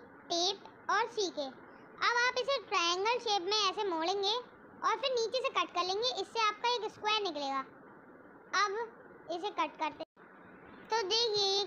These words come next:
कैसे कटता है, देखिए। यार,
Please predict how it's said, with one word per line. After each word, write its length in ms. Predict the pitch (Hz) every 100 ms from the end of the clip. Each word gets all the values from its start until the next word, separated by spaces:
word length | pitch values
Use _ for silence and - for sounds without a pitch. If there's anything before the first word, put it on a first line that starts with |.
| 403
कैसे 260 | 370 415
कटता 340 | 381 302 - 294
है, 220 | 294 294 302 - - - - 302
देखिए। 380 | 320 - 262 262 - - - - - - - - - - - - - - - - - - - - - - 180 208 - 277 - - - - 120 - - - - - - - - - - - - - - - - - - - -
यार, 240 | 285 370